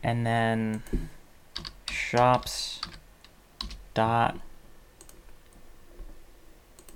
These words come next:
my shopify dot com. Um,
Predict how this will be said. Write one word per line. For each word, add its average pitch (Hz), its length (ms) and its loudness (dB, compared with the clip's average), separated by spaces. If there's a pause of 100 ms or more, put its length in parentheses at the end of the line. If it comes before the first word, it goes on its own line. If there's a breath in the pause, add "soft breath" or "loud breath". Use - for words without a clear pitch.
(1000)
my 117 800 2 (1500)
shopify 131 1080 2 (1160)
dot - 240 -2
com. - 340 -4 (2500 soft breath)
Um, 131 760 8